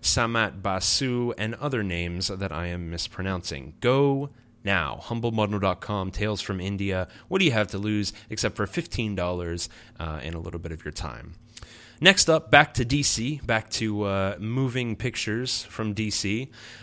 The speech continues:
And, uh, Bruce Timm, trusted name in D C animation, uh, announced that the next feature will be The Killing Joke. The Killing Joke. If they had announced this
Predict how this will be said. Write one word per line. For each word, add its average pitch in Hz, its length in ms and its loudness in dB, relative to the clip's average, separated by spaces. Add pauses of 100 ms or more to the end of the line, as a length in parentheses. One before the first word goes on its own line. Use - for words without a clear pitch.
And, 98 440 -4
uh, 98 360 0
Bruce 135 360 2
Timm, 139 480 0 (160)
trusted 113 520 -2
name 104 380 -2
in 95 160 -4
D 104 160 -4
C 110 320 -2
animation, 104 600 -4 (480)
uh, 98 280 4
announced 110 440 0
that 113 120 -6
the 117 80 -2
next 110 360 -2
feature 120 340 -2
will 110 140 0
be 110 280 -4
The 104 220 -6
Killing 120 720 -6
Joke. 107 420 -8 (300)
The 101 100 -6
Killing 104 360 -4
Joke. 85 280 -2
If 117 80 -6
they 202 140 6
had 180 180 4
announced 107 400 0
this 98 280 2